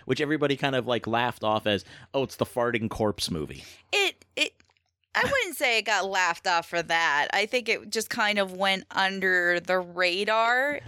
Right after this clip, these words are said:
Speaker 1: It's, it's a fabulous film.
Speaker 2: It, I,
Speaker 1: I
Speaker 2: I
Speaker 1: think it's a
Speaker 2: I
Speaker 1: fabulous
Speaker 2: still
Speaker 1: film.
Speaker 2: haven't seen it,
Speaker 1: But
Speaker 2: but I am
Speaker 1: people hear
Speaker 2: aware
Speaker 1: the,
Speaker 2: of it.
Speaker 1: people hear the premise and are like, "Yeah, that sounds weird." I'm not gonna watch that. And somehow they harness their weirdness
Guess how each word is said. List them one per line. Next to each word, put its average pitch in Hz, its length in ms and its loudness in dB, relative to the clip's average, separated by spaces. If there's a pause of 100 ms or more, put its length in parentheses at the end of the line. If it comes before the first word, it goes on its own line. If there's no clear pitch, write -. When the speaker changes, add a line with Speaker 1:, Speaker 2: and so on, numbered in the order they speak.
(120)
Speaker 1:
It's, 190 200 0
it's 190 180 0
a 330 40 2
fabulous 151 460 0
film. 160 480 -2
Speaker 2:
It, 262 160 -2 (160)
I, 247 280 0
Speaker 1:
I 233 120 0
Speaker 2:
I 214 40 0
Speaker 1:
think 196 120 0
it's 147 120 -2
a 143 40 4
Speaker 2:
I 254 160 2
Speaker 1:
fabulous 147 220 0
Speaker 2:
still 285 100 2
Speaker 1:
film. 277 40 -2 (100)
Speaker 2:
haven't 190 160 -6
seen 240 360 -2
it, 85 200 -4
Speaker 1:
But - 180 0
Speaker 2:
but 214 220 0
I 202 160 2
am 202 180 2
Speaker 1:
people 214 380 0
hear 151 100 2 (120)
Speaker 2:
aware - 20 2
Speaker 1:
the, 123 140 2
Speaker 2:
of - 60 -18
it. - 200 -14
Speaker 1:
people 175 240 2
hear 156 120 2
the 123 80 0
premise 151 440 0
and 123 100 0
are 120 80 2
like, 104 180 4
"Yeah, 127 260 4
that 131 180 4
sounds 131 200 2
weird." 92 540 -2 (520)
I'm 151 80 -2
not 147 100 0
gonna 120 120 2
watch 110 160 0
that. - 180 -2 (240)
And 147 380 0
somehow 170 340 0
they 165 120 2
harness 143 480 0
their 127 220 0
weirdness 113 720 -2